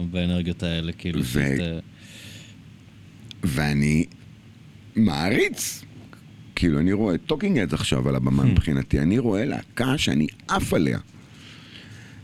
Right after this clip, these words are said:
Speaker 2: ומתחבקים, ומזה אחרי הופעה, מתחבקים וזה, "ותבואו למלון", איזי אמר, "בואו נדבר, הדוד מאמריקה, מה קורה פה עם החיים? מה עם ה-, מה עושים?"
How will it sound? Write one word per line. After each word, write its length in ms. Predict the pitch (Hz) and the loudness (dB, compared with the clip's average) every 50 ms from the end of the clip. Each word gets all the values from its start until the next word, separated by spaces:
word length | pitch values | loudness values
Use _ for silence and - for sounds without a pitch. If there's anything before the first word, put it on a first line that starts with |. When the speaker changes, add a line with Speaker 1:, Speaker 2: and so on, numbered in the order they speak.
| - - | -10 -4
Speaker 2:
ומתחבקים, 840 | - - 165 175 156 131 - 107 95 80 - - - 156 160 156 143 120 | 0 0 2 2 2 2 0 0 0 -2 -2 0 0 2 4 4 4 4
ומזה 480 | 104 95 90 90 76 73 78 113 113 95 | 4 4 4 2 2 2 2 2 2 2
אחרי 220 | - - - 95 | 0 -2 0 0
הופעה, 520 | 92 87 - - 67 69 92 135 147 139 | -2 -2 -2 -4 -4 -2 0 0 2 2
מתחבקים 840 | 123 113 98 85 - - - 76 67 - - - 135 143 131 123 113 90 | 2 2 2 0 0 0 -2 -2 -2 -4 -2 0 2 2 4 4 4 2
וזה, 320 | 90 82 78 - 156 165 147 | 2 0 0 0 0 0 0
"ותבואו 440 | - - - - 58 - 98 107 120 | -2 -2 -2 -2 0 2 2 2 2
למלון", 540 | 147 160 165 180 202 262 320 302 247 190 131 90 | 2 2 0 0 0 0 0 0 0 0 0 2
איזי 320 | 87 107 107 90 95 110 | 2 4 4 4 2 2
אמר, 300 | 98 92 87 78 73 71 | 2 2 2 2 2 0
"בואו 320 | 67 67 69 76 92 98 98 | 0 0 0 0 0 0 0
נדבר, 360 | 101 98 104 104 156 180 131 | 0 0 0 0 0 0 0
הדוד 220 | 85 73 85 87 | 2 2 2 2
מאמריקה, 600 | 90 95 92 95 101 110 127 135 127 98 - 69 | 2 2 2 2 2 2 2 2 0 0 0 0
מה 160 | 60 67 71 76 | 0 0 0 0
קורה 320 | - - 101 87 92 98 | 0 0 2 2 2 2
פה 240 | 90 - - 90 90 | 2 2 2 2 4
עם 140 | 87 85 85 | 4 4 4
החיים? 600 | 82 78 76 - 90 95 113 143 131 90 53 55 | 4 2 2 2 2 2 4 4 4 4 2 2
מה 240 | 65 73 80 85 87 | 2 2 2 2 2
עם 160 | 90 90 92 | 4 4 2
ה-, 260 | 92 90 92 92 90 90 | 2 2 2 2 4 4
מה 100 | 90 90 | 4 4
עושים?" 380 | 98 - - - 151 117 71 | 4 2 2 2 2 2 0